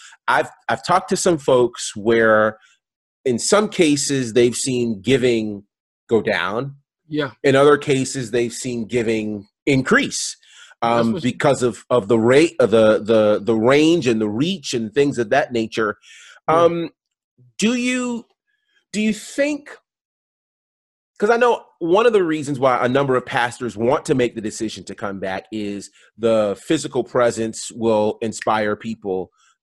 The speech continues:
Speaker 1: to
Speaker 2: Yeah.
Speaker 1: give.
Speaker 2: Yeah.
Speaker 1: Um, at the same time, you know, we talked about people readily coming back or not coming back because of their concern about, um,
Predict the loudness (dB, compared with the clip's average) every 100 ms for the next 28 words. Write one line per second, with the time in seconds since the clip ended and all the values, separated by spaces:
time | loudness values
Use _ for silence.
0 | -18 -12 -2 -2 -2 -8 -16 _ _ _
1 | _ -2 -2 -2 -8 _ -4 -2 -2 -4
2 | -2 0 0 -2 -4 -2 0 0 -4 -8
3 | _ _ _ _ _ _ -2 0 0 0
4 | -2 -2 -2 -2 -2 -2 -10 -8 -4 0
5 | 0 0 -6 -8 -6 -6 -4 -2 -2 -2
6 | -2 -2 -2 -4 -4 -6 -4 -4 -6 _
7 | -14 -6 -4 -4 -4 -8 -8 -8 -8 -10
8 | -16 -10 -6 -4 -2 -4 -4 -4 -4 -4
9 | -6 -8 _ _ _ _ -8 -6 -6 -10
10 | -14